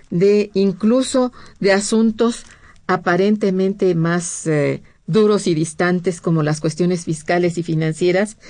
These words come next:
hoy están incluidas en el programa y me parece realmente un atino verdaderamente brutal, de verdad, ¿eh? Me encanta cómo ha quedado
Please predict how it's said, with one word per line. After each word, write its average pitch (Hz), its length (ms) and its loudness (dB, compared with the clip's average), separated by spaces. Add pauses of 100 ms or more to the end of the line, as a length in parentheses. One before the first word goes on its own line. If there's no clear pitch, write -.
(280)
hoy 254 180 4
están 254 300 2
incluidas 233 580 2
en 190 140 2
el 170 160 0
programa 190 640 2 (320)
y 196 80 2
me 196 140 2
parece 208 600 0
realmente 208 680 0
un 220 320 0 (120)
atino 196 560 0 (420)
verdaderamente 185 880 0 (500)
brutal, 190 580 2
de 180 100 0
verdad, 196 340 2
¿eh? 214 140 0 (180)
Me 196 120 0
encanta 233 580 0
cómo 196 260 -2
ha 208 100 -2
quedado 190 600 0